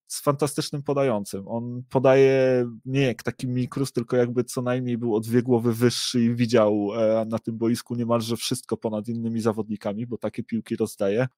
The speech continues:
No i ogląda się go z najwyższą przyjemnością właśnie po tej ofensywnej, e, stronie parkietu, więc, e, stwierdziłem, że okej, e, w defensywie nic, ale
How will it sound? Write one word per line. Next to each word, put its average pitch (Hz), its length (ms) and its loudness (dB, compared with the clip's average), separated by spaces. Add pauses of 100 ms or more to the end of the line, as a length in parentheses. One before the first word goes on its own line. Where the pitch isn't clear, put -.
(160)
No 131 100 4
i 139 100 8
ogląda 131 360 4
się 127 160 -2
go 120 340 4
z 117 60 -4
najwyższą 117 460 0
przyjemnością 104 680 -4
właśnie 104 260 -8
po - 120 -8
tej 104 140 -4
ofensywnej, 101 800 -6 (100)
e, 95 180 -6
stronie 107 320 -8
parkietu, 104 560 -6
więc, 110 280 -8 (520)
e, 120 140 2
stwierdziłem, 135 640 2
że 120 520 2 (100)
okej, 165 420 0
e, - 60 -6 (440)
w 123 160 -10
defensywie 123 580 -2
nic, 139 320 -6
ale 127 220 2